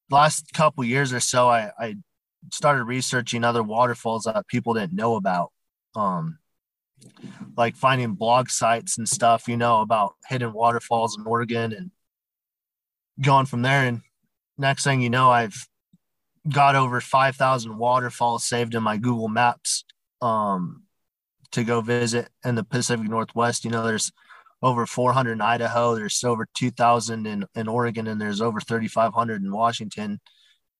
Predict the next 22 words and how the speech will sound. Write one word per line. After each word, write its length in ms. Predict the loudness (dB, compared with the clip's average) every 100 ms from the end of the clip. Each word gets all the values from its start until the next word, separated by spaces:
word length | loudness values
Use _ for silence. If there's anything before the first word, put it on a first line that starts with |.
| _ _ -4
And 160 | 0
in 120 | 0
Oregon 400 | 0 0 2 0
alone, 380 | 0 0 0 0
you 80 | 0
know, 160 | 0 0
there's 220 | 0 0
only 220 | -2 -2 _ _ _ _ _ -4
two 180 | 0
hundred 280 | 2 2 -2
fifty 360 | -6 -6 -2 -2
waterfalls, 640 | 2 2 0 -2 0 0
maybe 240 | -2 -4 -4
three 300 | -2 -2 0
hundred 340 | 0 -2 0
that 160 | -2 -2
actually 200 | -2 -2
have 120 | -2
a 40 |
trail 380 | -6 -6 -2 -2
to 160 | -2 0
them. 300 | 0 -2